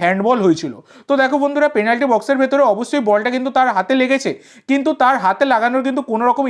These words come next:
ইনটেনশন ছিল না। তা মানে ইচ্ছাকৃতভাবে তিনি কিন্তু হাতে লাগাননি। তোমরা সকলেই দেখেছো তিনি প্রায় উপুড় হয়ে শুয়ে পড়েছিলেন, সেখানে কিন্তু বলটা তার হাতে লেগেছিল, যেখানে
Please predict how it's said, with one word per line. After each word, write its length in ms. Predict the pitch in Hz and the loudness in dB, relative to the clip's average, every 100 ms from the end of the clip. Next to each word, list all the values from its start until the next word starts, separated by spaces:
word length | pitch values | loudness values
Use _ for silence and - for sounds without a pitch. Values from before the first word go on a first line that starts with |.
| 226 | -4
ইনটেনশন 440 | 220 233 226 262 262 | -2 -4 0 -2 -2
ছিল 140 | 233 226 208 | -2 0 0
না। 60 | - _ - - | -4 _ -14 -2
তা 60 | 220 214 220 185 | -2 -2 -4 -2
মানে 180 | 208 277 - 233 | -2 -2 -4 -6
ইচ্ছাকৃতভাবে 600 | 262 320 277 277 277 277 262 | -4 -2 0 2 2 0 -2
তিনি 120 | 247 | -4
কিন্তু 140 | 254 240 | -2 -2
হাতে 160 | 196 240 226 | 0 0 0
লাগাননি। 300 | 202 175 143 220 | 0 -2 -4 -4
তোমরা 180 | 254 285 | -2 -2
সকলেই 280 | 220 233 269 247 | -2 -2 -2 -2
দেখেছো 240 | 240 269 359 - - | -2 -4 -6 -8 -10
তিনি 160 | 247 254 277 | -4 -4 -2
প্রায় 180 | 247 254 247 | 0 0 -2
উপুড় 200 | 214 247 | -2 0
হয়ে 120 | 262 269 | 0 0
শুয়ে 160 | 247 254 | -2 0
পড়েছিলেন, 340 | 247 262 277 277 | -2 -2 -4 -4
সেখানে 200 | 233 233 | -4 -2
কিন্তু 140 | 247 262 202 | -2 -2 0
বলটা 220 | 214 233 240 | 0 0 0
তার 100 | 240 | 0
হাতে 160 | 196 220 254 | 0 0 0
লেগেছিল, 340 | 214 202 175 127 - - 185 | 2 0 -2 -6 -10 -14 -4
যেখানে 220 | 220 247 | -2 0